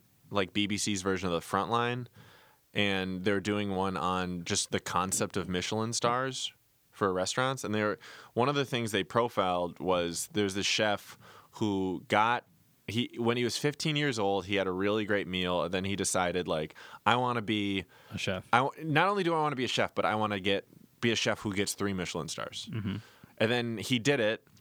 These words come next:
Speaker 1: and he maintained it for, like, thirteen years. And then, but then one of the other rating systems, like, he dropped a peg in that,
Speaker 2: Mm-hmm.
Speaker 1: and there was rumors he was gonna be dropped to two Michelin stars, and then he killed himself.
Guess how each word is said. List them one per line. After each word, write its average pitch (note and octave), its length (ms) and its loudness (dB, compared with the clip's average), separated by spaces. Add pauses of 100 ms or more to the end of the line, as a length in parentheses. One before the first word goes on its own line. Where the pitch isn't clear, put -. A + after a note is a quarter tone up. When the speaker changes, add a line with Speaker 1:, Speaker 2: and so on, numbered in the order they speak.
(160)
Speaker 1:
and G#2+ 100 0
he A2 100 0
maintained A#2+ 540 0
it B2 140 -2
for, A2 140 0
like, F2+ 340 0 (100)
thirteen C3+ 580 -2
years. F#2 520 0 (320)
And G#2+ 120 0
then, B2 280 0
but B2 240 0
then B2+ 280 0
one B2+ 140 2
of A#2+ 140 -2
the B2 180 -2
other A#2+ 540 2 (320)
rating D3 340 4
systems, D3+ 720 -2
like, G#2+ 220 2
he A2+ 160 0
dropped F#2 560 2 (340)
a B2+ 60 -2
peg D3+ 240 2
in D#3+ 100 -2
that, E3 180 2
Speaker 2:
Mm-hmm. - 80 -2
Speaker 1:
and A#2 80 0
there A#2+ 80 4
was G2+ 140 -2
rumors B2 520 0
he B2 80 2
was G#2+ 100 2
gonna G#2+ 180 -2
be G2+ 160 2
dropped G2 400 2
to G#2 80 -6
two A2 380 -2
Michelin G#2 340 -2
stars, A2+ 460 2 (160)
and - 80 -14
then B2 80 2
he A#2+ 80 -2
killed G#2 240 0
himself. - 480 -8